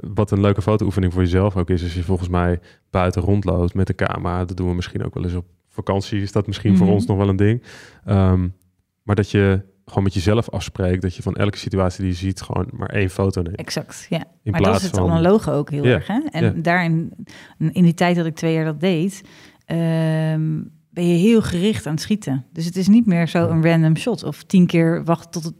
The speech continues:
Speaker 2: die lach beter wordt of
Speaker 1: Ja,
Speaker 2: tot die
Speaker 1: ja, gewoon
Speaker 2: situatie
Speaker 1: prrrt
Speaker 2: mooier wordt.
Speaker 1: en,
Speaker 2: Ja,
Speaker 1: eh,
Speaker 2: dat is het
Speaker 1: ja,
Speaker 2: niet.
Speaker 1: nee.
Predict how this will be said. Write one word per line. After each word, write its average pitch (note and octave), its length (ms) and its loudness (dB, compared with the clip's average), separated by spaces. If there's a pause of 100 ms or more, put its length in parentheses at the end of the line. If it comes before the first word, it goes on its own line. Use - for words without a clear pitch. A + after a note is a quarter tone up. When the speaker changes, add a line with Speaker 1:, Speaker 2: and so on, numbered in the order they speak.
Speaker 2:
die E3+ 140 2
lach E3 260 2
beter F3 360 4
wordt C#3+ 240 -6
of B2+ 100 -4
Speaker 1:
Ja, G#2+ 60 4
Speaker 2:
tot G#2 180 0
die F3 140 0
Speaker 1:
ja, F#2 80 2
gewoon F3 240 2
Speaker 2:
situatie - 140 0
Speaker 1:
prrrt D#3+ 180 2
Speaker 2:
mooier D#3 180 2
wordt. D#3 240 2
Speaker 1:
en, F#3 60 6
Speaker 2:
Ja, F#3 180 4
Speaker 1:
eh, E3 60 0
Speaker 2:
dat E3+ 160 0
is G#3+ 120 0
het G#3 100 0
Speaker 1:
ja, D#3+ 120 2
Speaker 2:
niet. C#3+ 220 -2
Speaker 1:
nee. G2 160 0